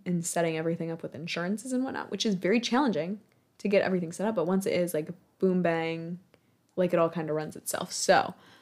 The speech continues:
um, I'm, I'm happy with where I am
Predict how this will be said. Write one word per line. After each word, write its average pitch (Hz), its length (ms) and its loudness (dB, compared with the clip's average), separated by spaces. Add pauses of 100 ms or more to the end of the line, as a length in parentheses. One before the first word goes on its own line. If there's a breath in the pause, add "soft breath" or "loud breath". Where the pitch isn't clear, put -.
(340 soft breath)
um, 185 500 2 (920)
I'm, 202 220 6
I'm 185 160 6
happy 185 640 2 (320)
with 185 140 2
where 175 200 8
I 160 80 4
am 160 460 -2